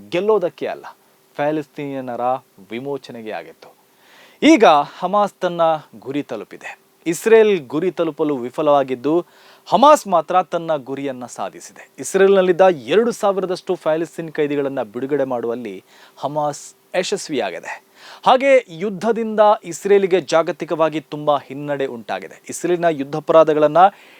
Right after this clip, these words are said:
ಇಡೀ ಜಗತ್ತು ವಿರೋಧಿಸ್ತಾ ಇದೆ. ಹಾಗೆ ಇಡೀ ಜಗತ್ತು ಪ್ಯಾಲೆಸ್ತೀನ್ಗೆ ಬೆಂಬಲ ಸೂಚಿಸ್ತಾ ಇದೆ. ಇದು ಪ್ಯಾಲೆಸ್ತೀನ್ ಮಣ್ಣಿನ ಹೋರಾಟಕ್ಕೆ ಸಿಕ್ಕಿರುವ ಗೆಲುವು ಅಂತಾನೆ ಹೇಳ್ಬೋದು.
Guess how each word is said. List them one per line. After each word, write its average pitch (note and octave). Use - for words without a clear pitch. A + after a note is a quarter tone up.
ಇಡೀ C#4
ಜಗತ್ತು G#3
ವಿರೋಧಿಸ್ತಾ C#3
ಇದೆ. -
ಹಾಗೆ F3
ಇಡೀ G#3+
ಜಗತ್ತು F#3+
ಪ್ಯಾಲೆಸ್ತೀನ್ಗೆ D#3
ಬೆಂಬಲ C3+
ಸೂಚಿಸ್ತಾ G2+
ಇದೆ. -
ಇದು C#4
ಪ್ಯಾಲೆಸ್ತೀನ್ A#3
ಮಣ್ಣಿನ F#3+
ಹೋರಾಟಕ್ಕೆ E3
ಸಿಕ್ಕಿರುವ C#3+
ಗೆಲುವು C3
ಅಂತಾನೆ A#2
ಹೇಳ್ಬೋದು. G2